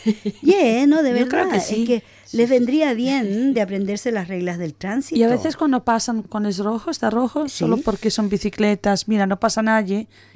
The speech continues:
Speaker 1: y,
Speaker 2: Ujú.
Speaker 1: y paso. Es lo
Speaker 2: Sí, sí,
Speaker 1: mismo,
Speaker 2: claro,
Speaker 1: o sea, no
Speaker 2: claro.
Speaker 1: debería.
Speaker 2: Es que eso es lo que siempre yo veo. Estoy en, en la luz roja y tengo a alguien al lado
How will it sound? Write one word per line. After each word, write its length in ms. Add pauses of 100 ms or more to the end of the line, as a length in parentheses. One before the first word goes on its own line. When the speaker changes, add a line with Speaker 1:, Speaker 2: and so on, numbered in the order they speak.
(100)
Speaker 1:
y, 120
Speaker 2:
Ujú. 140
Speaker 1:
y 120
paso. 580 (720)
Es 140
lo 80
Speaker 2:
Sí, 60
sí, 80
Speaker 1:
mismo, 300
Speaker 2:
claro, 100
Speaker 1:
o 40
sea, 300
no 160
Speaker 2:
claro. 260 (220)
Speaker 1:
debería. 480
Speaker 2:
Es 60
que 80
eso 180
es 60
lo 180
que 340
siempre 540
yo 140
veo. 120
Estoy 300
en, 240 (140)
en 160
la 80
luz 200
roja 400 (280)
y 140
tengo 280
a 60
alguien 260
al 160
lado 400